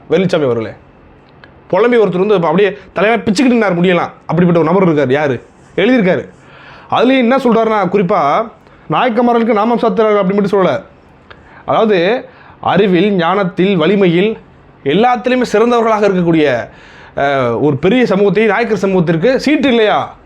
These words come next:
ஐயகோ அப்படின்னு அப்படியே துடிச்சிருக்காப்புல. <laughs> அறிவில, ஞானத்துல, படைபலத்துல எல்லாத்துலேயும்,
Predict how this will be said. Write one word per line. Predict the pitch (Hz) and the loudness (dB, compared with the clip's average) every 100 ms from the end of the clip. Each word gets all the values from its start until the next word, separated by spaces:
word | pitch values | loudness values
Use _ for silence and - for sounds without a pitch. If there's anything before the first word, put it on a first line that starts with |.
| - | -8
ஐயகோ | 170 262 320 294 269 113 - - - - | -2 0 2 2 0 -2 -8 -20 -20 -6
அப்படின்னு | 180 202 | -2 0
அப்படியே | 254 | 0
துடிச்சிருக்காப்புல. | 226 180 220 254 233 190 147 - - - - - - - - | 0 0 0 2 2 0 -2 -4 -14 -20 -20 -20 -20 -20 -20
<laughs> | - - - 605 - - | -12 -8 -6 -6 -8 -6
அறிவில, | - - 180 214 208 220 | -6 -2 -2 0 0 0
ஞானத்துல, | 175 196 196 196 190 | 0 -2 -2 -2 -2
படைபலத்துல | 147 202 190 175 190 226 - - | 0 0 0 -2 -2 -2 -6 -10
எல்லாத்துலேயும், | 147 170 233 240 269 262 | -2 0 0 0 0 0